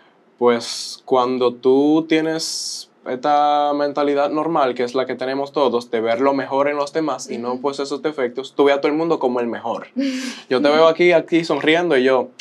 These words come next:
Speaker 1: "Mira,
Speaker 2: Lidia
Speaker 1: Lidia,
Speaker 2: no tiene problema.
Speaker 1: Lidia no tiene problema. Ojalá yo sea como Lidia". Y mentira, cuando viene a ver, yo estoy mejor que tú.
Speaker 2: Sí.
Speaker 1: Pero yo me dejo llevar de las imágenes y de eso. Pero sí, esa comparación, yo intento no hacerlo, pero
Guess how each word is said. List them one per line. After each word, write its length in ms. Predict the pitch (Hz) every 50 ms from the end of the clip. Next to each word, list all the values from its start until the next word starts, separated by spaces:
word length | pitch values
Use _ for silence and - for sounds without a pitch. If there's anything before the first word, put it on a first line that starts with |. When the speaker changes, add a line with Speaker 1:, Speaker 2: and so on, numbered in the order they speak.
| - - _ - - -
Speaker 1:
"Mira, 180 | 98 101 113 220
Speaker 2:
Lidia 220 | 214 208 208 208
Speaker 1:
Lidia, 100 | 107 214
Speaker 2:
no 60 | 214
tiene 200 | 214 208 196 196
problema. 200 | 190 - - 117 123 127
Speaker 1:
Lidia 120 | 131 127
no 120 | 131 123
tiene 220 | 123 127 127 127 123
problema. 560 | 120 120 120 113 113 113 113 113 113 113 110 110 - - - - - - -
Ojalá 400 | - 113 123 120 117 120 131 135
yo 160 | 139 135 135
sea 140 | 131 135 131
como 220 | 127 131 123 123 120
Lidia". 260 | 123 123 131 135 131 -
Y 100 | 202 226
mentira, 520 | - 247 247 240 247 269 262 240 214 170 -
cuando 220 | 180 185 185 185
viene 180 | 190 208 208 220
a 60 | 214
ver, 140 | 214 214 214
yo 80 | 214 202
estoy 160 | 202 214 208
mejor 260 | 208 196 202 208 202
que 100 | 202 196
tú. 240 | 190 202 190 180 - -
Speaker 2:
Sí. 360 | 269 269 185 196 202 - 247
Speaker 1:
Pero 180 | 175 175 170 175
yo 680 | 175 175 180 185 196 190 196 196 196 196 196 190 190 -
me 140 | 170 175 170
dejo 200 | 175 175 180 196
llevar 320 | 190 185 180 180 175 175
de 80 | 170 175
las 180 | 170 170 170 -
imágenes 580 | 175 165 175 185 185 185 170 165 151 151 151 -
y 40 | 156
de 280 | 151 151 147 143 135
eso. 200 | 127 127 123 120 -
Pero 220 | - 147 139 131
sí, 120 | - - 175
esa 240 | 208 139 - 127 123
comparación, 440 | 147 143 139 151 147 143 147 143 139
yo 100 | 131 139
intento 400 | 156 160 156 185 190 170 151 143
no 60 | 139 135
hacerlo, 400 | 135 135 147 131 117 113 113 110
pero 320 | 143 160 165 165 170 165